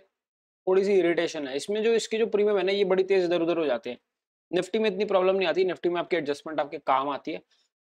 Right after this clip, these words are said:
but फिन निफ्टी में तो कई बार एडजस्ट करने का, देखो अगर मैं आपको ये मूव दिखाऊँ ना, यहाँ पर आप अगर कॉल को नीचे लाओगे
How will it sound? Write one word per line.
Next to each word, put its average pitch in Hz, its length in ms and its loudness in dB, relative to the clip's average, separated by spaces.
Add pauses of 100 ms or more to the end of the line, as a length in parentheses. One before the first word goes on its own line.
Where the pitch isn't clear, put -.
(100)
but 165 100 -8
फिन 190 120 2
निफ्टी 190 240 0
में 190 120 0
तो 196 80 0
कई 190 140 2
बार 190 180 2
एडजस्ट 170 320 -2
करने 180 160 -2
का, 190 80 0
देखो 143 340 -4 (1000)
अगर 151 160 -4
मैं 156 100 -4
आपको 151 180 -4
ये 143 180 -2
मूव 143 180 -4
दिखाऊँ 139 240 -8
ना, 165 140 -14 (580)
यहाँ 143 280 0
पर 180 160 2
आप 175 200 2
अगर 175 180 -2
कॉल 156 320 0
को 160 100 -4
नीचे 156 240 -4
लाओगे 147 400 -4